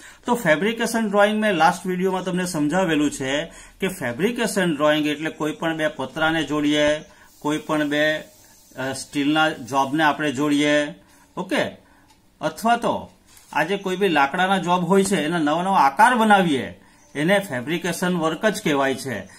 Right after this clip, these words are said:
અને એ ફેબ્રિકેશન વર્કનું આપણે રીડિંગ કરવાનું છે. જો મિત્રો, દોરવાનું નથી, just reading of fabrication drawing. એટલે આ જે ડ્રોઈંગ આપેલા હોય છે,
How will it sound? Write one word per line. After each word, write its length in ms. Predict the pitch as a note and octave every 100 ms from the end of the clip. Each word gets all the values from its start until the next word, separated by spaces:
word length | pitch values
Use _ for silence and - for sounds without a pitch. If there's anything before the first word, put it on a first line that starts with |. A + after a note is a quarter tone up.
| - -
અને 320 | D3 A3+ - -
એ 240 | - B3 D4
ફેબ્રિકેશન 720 | A3 E3+ E3 E3 D#3+ D#3+ D#3
વર્કનું 440 | D3 D3 C#3+ E3+
આપણે 180 | D3+ G3+
રીડિંગ 440 | E3+ D#3 G3+ C#4 B3+
કરવાનું 320 | F#3 E3 D3+
છે. 120 | D3
જો 140 | C3
મિત્રો, 300 | A3 D#3+ C#3+
દોરવાનું 520 | C3+ C#3 F3 A3+ C4 C#4
નથી, 380 | A#3 F#3 G#2 - - -
just 440 | A2+ G3+ A#3+ F3+
reading 380 | C3+ D#3+ A#3 C#4
of 260 | C4+ C4 G3
fabrication 600 | D#3+ D#3+ - - C#3+ A#2
drawing. 260 | A#2+ G2 G2 - - -
એટલે 220 | D3 A#3
આ 260 | - C#3 F#3+
જે 180 | G3
ડ્રોઈંગ 380 | E3+ C3 C#3+ G#3+
આપેલા 320 | F#3+ F#3 G#3
હોય 240 | A3 A3 A3+
છે, 360 | A#3+ G3+ A2